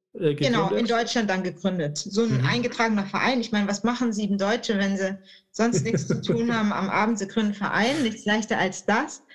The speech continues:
Speaker 1: Ja.
Speaker 2: Also das ist schon unendlich viel Papierkram und so weiter und so fort.
Speaker 1: <laughs>
Speaker 2: Äh, vor allem die Gemeinnützigkeit dann und, ähm,
Speaker 1: Mhm.
Speaker 2: ja. Aber, äh, es ging, konnte
Speaker 1: Mhm.
Speaker 2: man machen.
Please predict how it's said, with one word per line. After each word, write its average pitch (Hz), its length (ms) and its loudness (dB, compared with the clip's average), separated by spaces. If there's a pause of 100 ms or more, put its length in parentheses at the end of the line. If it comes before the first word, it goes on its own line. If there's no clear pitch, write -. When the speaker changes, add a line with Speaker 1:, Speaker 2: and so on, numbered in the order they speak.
(120)
Speaker 1:
Ja. 127 320 2
Speaker 2:
Also 220 120 2
das 233 120 2
ist - 60 0
schon 277 120 0
unendlich 220 560 0
viel 208 140 -2
Papierkram 220 760 0
und 202 160 0
so 202 100 -4
weiter 202 280 0
und 214 60 0
so 226 140 -2
fort. 247 360 -2
Speaker 1:
<laughs> 131 80 -6 (560)
Speaker 2:
Äh, 196 440 2
vor 196 140 -2
allem 214 200 2
die 185 120 -6
Gemeinnützigkeit 214 1120 0
dann 196 380 0
und, 175 480 -4
ähm, 175 200 -4
Speaker 1:
Mhm. 127 380 2 (220)
Speaker 2:
ja. 185 340 -2 (320)
Aber, 370 280 2 (320)
äh, 269 300 0 (180)
es - 160 0
ging, 302 260 0 (760)
konnte 131 180 4
Speaker 1:
Mhm. 156 100 -2
Speaker 2:
man 202 160 -2
machen. 269 240 -2